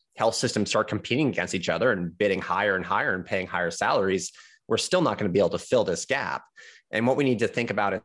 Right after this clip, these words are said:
instead is, is models where we can treat conditions in the primary care or other physical health setting where the rest of our healthcare is treated.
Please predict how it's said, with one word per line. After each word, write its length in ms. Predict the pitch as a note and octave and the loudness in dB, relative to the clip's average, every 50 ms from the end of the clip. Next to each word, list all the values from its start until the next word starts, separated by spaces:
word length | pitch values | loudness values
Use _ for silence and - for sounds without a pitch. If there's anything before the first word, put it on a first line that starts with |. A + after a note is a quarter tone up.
| _ - | _ -12
instead 500 | F#2+ - - - - - - - B2+ G#2+ | -10 -8 -6 -4 -2 -2 0 0 0 2
is, 280 | G#2 G#2 G2 - - - _ _ - | 0 0 0 -2 -6 -8 _ _ -4
is 200 | A2 G2+ F#2+ G2 | -2 -2 -2 -2
models 560 | G2+ F#2+ G2 G#2+ A2 G#2+ A2 A#2 G2+ - - | 0 0 2 2 2 4 2 2 0 0 0
where 80 | A2 | 0
we 80 | G#2+ A2+ | 0 0
can 160 | A2+ G#2+ G2+ | 0 -2 -2
treat 320 | F#2+ - - G3 G2+ - - | -2 0 -2 -2 -2 -2 -2
conditions 680 | C3 A#2 G#2+ G#2 G2 - G#2+ G#2 G2+ G2 F#2+ - - | 0 2 2 2 2 2 2 2 2 2 0 -2 -2
in 100 | G#2+ G2+ | -2 0
the 80 | F#2+ F2+ | 0 -2
primary 500 | - - G#2+ G2 F#2+ F#2 F2+ F2+ F2+ F2 | -2 -2 -2 0 0 2 2 2 0 0
care 640 | - - - G#2+ - - A#2+ F#2+ F#2+ G2+ - - - - | -2 -4 -2 0 2 2 2 2 2 0 -2 -4 -2 0
or 180 | G2+ F#2+ - | 0 2 2
other 360 | G2 G2 A2+ A#2 A2 A#2+ - - _ | 2 2 2 2 0 0 -4 -6 _
physical 320 | - G#2 F#2+ G2 - G2 | -2 -2 0 2 0 0
health 220 | - - C#3 E3+ E3 | 2 2 0 0 0
setting 460 | - - F2+ D#2 D#2+ E2+ A2 A#2+ - | 0 -2 -2 0 0 -2 -2 -4 -4
where 180 | - A2 A#2 A#2+ | -2 0 2 2
the 100 | B2+ G#2+ | 2 2
rest 280 | F2 G#2+ A2 C3 - - | 2 2 0 0 -2 -2
of 100 | C3+ B2+ | 0 0
our 80 | A#2+ | 0
healthcare 580 | - A#2+ A#2 A#2+ - - - C#3 A#2+ A#2 G#2+ - - - | 0 0 0 -2 -2 -2 -2 0 2 2 0 -2 -4 -4
is 320 | G#2+ G#2 G#2+ G#2 - - | -4 -4 -4 -6 -8 -10
treated. 480 | - - B2+ D#3 G3 - - - - | -4 -2 0 0 0 0 -2 -4 -6